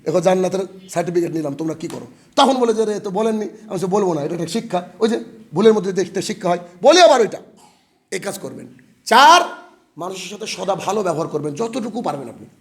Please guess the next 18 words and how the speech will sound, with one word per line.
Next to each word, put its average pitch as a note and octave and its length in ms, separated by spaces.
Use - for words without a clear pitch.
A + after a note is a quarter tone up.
হতে D#3+ 140
পারে F3+ 140
আপনার, E3 200
আহ, B2+ 320
কর্মচারী, F#3+ 460
হতে F3 160
পারে D#3+ 160
মা D#3+ 160
বাবা, F#3+ 320
হতে E3+ 180
পারে D#3 300
আপনার D#3+ 220
বাড়ির D3 200
পরিচারিকা, A3 580
হতে G3+ 160
পারে F3+ 140
যে F#4 200
কেউ C#4+ 200